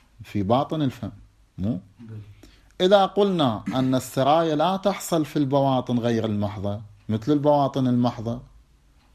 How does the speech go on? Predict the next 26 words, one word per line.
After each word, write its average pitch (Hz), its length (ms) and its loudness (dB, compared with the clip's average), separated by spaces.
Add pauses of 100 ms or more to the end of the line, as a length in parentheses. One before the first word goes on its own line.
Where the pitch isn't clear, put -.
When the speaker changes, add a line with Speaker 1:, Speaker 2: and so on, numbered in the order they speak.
(140)
Speaker 1:
فنقول: 101 240 0
"هاي 101 140 0
قطعة 101 440 -4
اللحم 117 300 -2
إيش 113 160 -6
بيها؟ 120 180 0
تنجست 113 540 -4
لو 123 80 0
ما 127 140 2
تنجست؟" 101 400 -4 (300)
Speaker 2:
ما 107 60 -14 (120)
Speaker 1:
ما - 80 -10
تنجست. - 240 -14 (560)
أما 117 160 4
إذا 127 120 4
قلنا 135 260 0
لا 135 160 4
تحصل 143 400 0
السراية، 117 540 -2 (840)
فهاي 95 140 0
قطعة 107 400 -4
اللحم 117 300 -2
شو 127 140 -4
تكون؟ 117 280 -8 (360)
تكون 101 220 -8
متنجسة. 73 600 -12